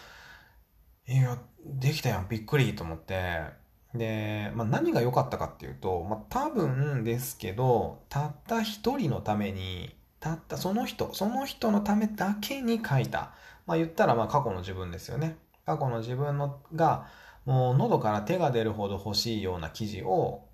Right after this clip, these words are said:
書いた。まあ、ただそれだけだと思うんですよ。きっと。うん。で、だから僕と同じように、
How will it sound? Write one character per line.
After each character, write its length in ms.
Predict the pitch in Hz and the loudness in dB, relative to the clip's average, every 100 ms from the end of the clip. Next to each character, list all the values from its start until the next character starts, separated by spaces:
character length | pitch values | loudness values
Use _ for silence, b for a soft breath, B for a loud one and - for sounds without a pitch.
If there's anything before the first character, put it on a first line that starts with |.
| - | -6
書 160 | 110 | -4
い 80 | 95 | -4
た。 340 | - 58 - - _ _ _ _ | -4 -6 -6 -16 _ _ _ _
ま 80 | 135 | -2
あ、 20 | 131 | -2
た 200 | - 302 | 2 2
だ 100 | 320 | 4
そ 240 | - - 143 | 2 2 2
れ 80 | |
だ 120 | 196 208 | 4 2
け 100 | 214 | 2
だ 80 | |
と 100 | - | 2
思 180 | 95 95 | 0 0
う 20 | 87 | -4
ん 180 | 80 | -6
で 80 | 80 | -8
す 100 | - | -10
よ。 160 | - - - B B B B B B B - | -12 -14 -20 B B B B B B B -14
き 120 | - | -10
っ 40 | 104 - | -10 -4
と。 260 | 95 92 - - _ - | -2 -2 -6 -20 _ -8
う 60 | 110 | -4
ん。 400 | 104 92 82 - - | -4 -4 -6 -10 -2
で、 280 | 156 156 160 | 2 4 4
だ 120 | 180 | 2
か 100 | 151 | 4
ら 140 | 160 147 | 6 4
僕 200 | 131 - | 2 0
と 160 | 139 | 2
同 140 | 135 135 | 4 4
じ 140 | 131 | 2
よ 160 | 139 123 | 2 2
う 40 | |
に、 340 | 139 143 98 | 0 -2 -4